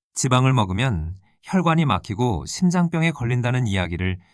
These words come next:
귀에 못이 박히도록 들었으니까요. 그래서 마트에서 저지방 우유를 고르고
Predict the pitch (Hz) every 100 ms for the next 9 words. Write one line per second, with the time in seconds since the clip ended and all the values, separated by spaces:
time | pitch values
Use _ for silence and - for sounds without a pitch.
0 | _ _ - 113 139 117 95 160 131 107
1 | 110 90 107 - 143 - 107 85 76 67
2 | - _ _ _ _ - 113 131 120 73
3 | - _ _ - 98 101 - 131 139 160
4 | - 117 127 147 139 104 107 107 92 80
5 | 71 80 -